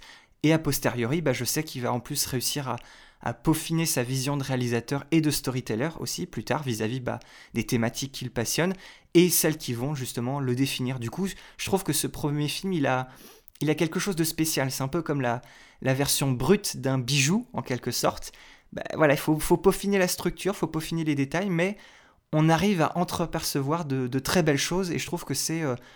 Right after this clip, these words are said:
une remarquable entrée en, en matière pour, bah, découvrir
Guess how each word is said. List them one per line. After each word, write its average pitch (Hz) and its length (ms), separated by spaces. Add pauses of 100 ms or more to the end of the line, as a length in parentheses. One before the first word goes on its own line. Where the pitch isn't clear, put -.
(140)
une 143 200
remarquable 180 640
entrée 156 260
en, 156 260
en 143 100
matière 143 420
pour, 139 340
bah, 123 160
découvrir 147 720